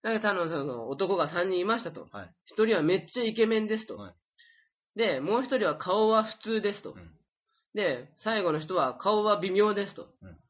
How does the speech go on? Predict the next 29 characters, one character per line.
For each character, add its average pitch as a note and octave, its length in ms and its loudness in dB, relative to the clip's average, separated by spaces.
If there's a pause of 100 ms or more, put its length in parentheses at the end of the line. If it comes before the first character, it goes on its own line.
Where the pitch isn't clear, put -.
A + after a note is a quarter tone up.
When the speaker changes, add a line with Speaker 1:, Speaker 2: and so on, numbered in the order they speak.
(140)
Speaker 1:
で B3 100 0
も、 E3+ 180 0
経 G#3+ 220 6
済 A3+ 160 2
力 D#3 200 -4
は G2+ 40 -6
一 A2 220 -8
番 E3+ 140 2
あ C#3 40 -2
り D#3+ 80 2
ま D#3 160 0
す - 80 -12
と。 - 240 -18
Speaker 2:
う F#2 60 -18
ん。 E2 100 -20 (540)
Speaker 1:
そ B3 160 0
れ F4+ 60 2
は F4 40 0
で F#4 80 -2
も F#3+ 120 2
俺 D3 120 0
最 C#4+ 260 4
終 D#4+ 220 0
手 D4 80 -2
段 F#3 140 2
な A#2+ 100 -6
ん - 20 -8
か G#2 60 -10
な、 F#2 100 -12